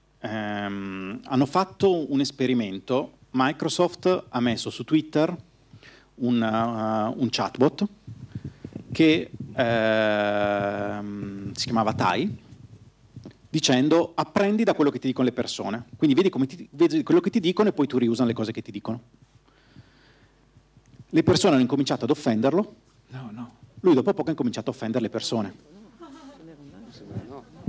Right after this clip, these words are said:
Speaker 1: Ha auto appreso dagli, da come, e infatti è finito sui giornali perché dice: "Microsoft ha fatto un chatbot nazista, razzista, misogino".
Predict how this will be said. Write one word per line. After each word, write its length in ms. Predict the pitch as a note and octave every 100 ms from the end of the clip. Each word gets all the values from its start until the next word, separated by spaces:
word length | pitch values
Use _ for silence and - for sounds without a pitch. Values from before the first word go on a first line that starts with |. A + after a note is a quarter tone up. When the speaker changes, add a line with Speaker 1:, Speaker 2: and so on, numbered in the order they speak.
| -
Speaker 1:
Ha 160 | C3
auto 220 | C3+ E3+ E3+
appreso 320 | - E3+ F#3+
dagli, 260 | C3 B2
da 220 | A#2+ A#2+ A#2
come, 600 | C#3 C3 A#2 A#2 A#2 - - - - -
e 80 | D#3
infatti 340 | F3 D3 D3+
è 20 |
finito 180 | C3 B2
sui 140 | A#2+ B2
giornali 460 | F#3 C#3+ A#2+ D#3+
perché 200 | C3+ A2+
dice: 200 | A2+ C3+
"Microsoft 480 | C3 C#3+ C3+ C3+ D3
ha 60 | B2
fatto 760 | C3 A#2+ - C#3 C#3 B2+ A2+
un 320 | G#2+ G#2 A2 B2
chatbot 580 | - A2+ A2+ B2 B2 A#2
nazista, 880 | A2+ A2+ C3 B2+ - B2 A#2+ B2 A#2+
razzista, 1000 | G#2+ - C3+ A#2 - A#2+ B2 B2 A#2+ A2+
misogino". 640 | A2+ B2 A2 G#2 A2+